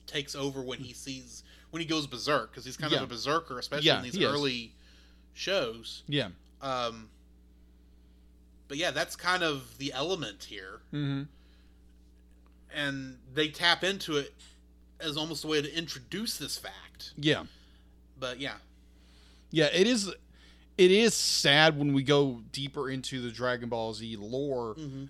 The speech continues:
Speaker 2: of where Gohan is basically being pro-, pop-, propped up to be the successor to Goku,
Speaker 1: Yeah, 'cause
Speaker 2: Goku.
Speaker 1: Yeah, 'cause Akira Toriyama had originally intended for Gohan to take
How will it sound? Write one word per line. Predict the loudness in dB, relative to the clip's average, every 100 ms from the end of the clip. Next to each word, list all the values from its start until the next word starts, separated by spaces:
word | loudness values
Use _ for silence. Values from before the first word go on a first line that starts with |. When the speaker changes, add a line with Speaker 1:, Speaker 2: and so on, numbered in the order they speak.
| -2
Speaker 2:
of | -2 2
where | 2 2 2 0 -4 -6 -10 2
Gohan | 4 4 4 4 4 2 0
is | -2 0
basically | 0 2 0 -2
being | -2 0 0 -4 -8 -20 -20 -20
pro-, | -12 -6 -6 -8
pop-, | -2 -2 -2 -6
propped | 2 2 2 2
up | 0 0
to | -8 -6
be | -2 -2 0 -4 -6 -18 -20 -8
the | -2 0 0 -4 -10
successor | -14 -10 -6 -2 0 -2 -4 -6
to | -8 -10
Goku, | -2 2 2 0 -2
Speaker 1:
Yeah, | -4 -6 -6
'cause | -2
Speaker 2:
Goku. | -2 -4 -8 -10 -14
Speaker 1:
Yeah, | -2 0
'cause | 0 -6
Akira | -8 -2 0
Toriyama | 0 0 0 0 -2
had | -2 -2
originally | 0 -4 -2 -2
intended | -4 -6 -10 -10 -12
for | -12
Gohan | -8 -6 -6 -6 -8 -8 -14 -20 -20 -20 -20 -10
to | -8
take | -6 -4 -4 -6